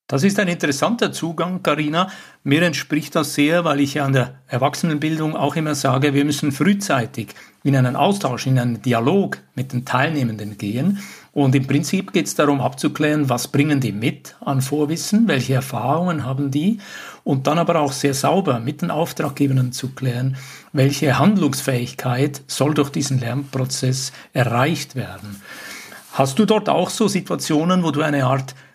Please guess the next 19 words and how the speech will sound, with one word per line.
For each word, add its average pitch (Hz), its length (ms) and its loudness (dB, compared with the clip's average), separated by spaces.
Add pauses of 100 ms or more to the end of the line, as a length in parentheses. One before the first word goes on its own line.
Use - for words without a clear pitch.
Personas, 175 1000 0
das 135 200 0
ist 139 100 -6
so - 80 0
ein 123 120 2
Begriff 131 360 0
aus 131 220 -2
der 117 240 -4 (360)
Marketingwelt, 147 960 0 (240)
wo 143 100 2
du 135 100 2
so 139 200 2
idealtypische 135 1080 0
Teilnehmende 135 800 0 (480)
kreierst 139 720 0
und 135 240 -2
dann 175 380 2
dir 156 200 0
überlegst, 135 760 -2